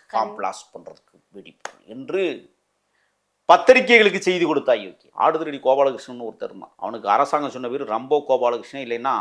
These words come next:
Speaker 2: கராத்தே கோபாலகிருஷ்ணன். "டேய், உன்னை அழிக்காம நான் கல்யாணம் பண்ண மாட்டேன்டான்னு" உத்தரவாதம் வேற இந்த வெண்ணெய்க்கு. மலை கிராமங்களில் கூலிக்கு வேலை செய்கிற அன்றாடங்காட்சி மக்கள் ஆடு மாடுகளை மேய்க்கிற போது,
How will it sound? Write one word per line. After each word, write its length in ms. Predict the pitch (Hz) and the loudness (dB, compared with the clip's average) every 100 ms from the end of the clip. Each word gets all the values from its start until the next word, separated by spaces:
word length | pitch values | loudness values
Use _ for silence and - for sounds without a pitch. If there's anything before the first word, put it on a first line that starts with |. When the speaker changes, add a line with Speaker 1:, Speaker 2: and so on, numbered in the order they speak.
| 69 - _ _ _ _ - | -6 -14 _ _ _ _ -2
Speaker 2:
கராத்தே 420 | 107 127 131 127 127 | 2 2 0 -6 -10
கோபாலகிருஷ்ணன். 720 | - 104 92 78 - - _ | -10 -8 -8 -10 -18 -20 _
"டேய், 300 | - 110 123 104 - | -12 -8 -8 -10 -18
உன்னை 180 | - 95 | -16 -10
அழிக்காம 480 | 90 110 117 123 127 | -10 -10 -4 -4 -4
நான் 140 | 123 95 | -8 -8
கல்யாணம் 320 | 98 98 92 | -10 -10 -12
பண்ண 160 | 85 | -16
மாட்டேன்டான்னு" 540 | 78 76 76 76 113 127 | -16 -18 -18 -18 -16 -18
உத்தரவாதம் 540 | 90 - 147 123 104 | -18 -8 -6 -6 -8
வேற 140 | 85 78 | -12 -14
இந்த 220 | 76 78 | -16 -18
வெண்ணெய்க்கு. 460 | 71 85 98 82 _ _ | -16 -16 -16 -18 _ _
மலை 220 | 85 113 | -10 -10
கிராமங்களில் 640 | 120 110 101 98 92 87 80 | -4 -4 -4 -8 -14 -18 -20
கூலிக்கு 540 | - 117 117 _ 107 95 92 _ _ | -16 -14 -14 _ -20 -20 -20 _ _
வேலை 380 | 82 113 151 147 | -14 -12 -12 -14
செய்கிற 340 | 120 - 87 80 | -20 -18 -14 -14
அன்றாடங்காட்சி 760 | 85 113 135 131 104 92 - 90 | -14 -10 -10 -10 -14 -16 -18 -20
மக்கள் 340 | 85 - 85 - 92 | -20 -20 -20 -12 -4
ஆடு 240 | 113 139 | -4 -4
மாடுகளை 440 | 135 120 98 98 92 | -6 -6 -8 -16 -16
மேய்க்கிற 420 | 98 107 107 98 | -18 -18 -18 -18
போது, 320 | 92 87 | -16 -20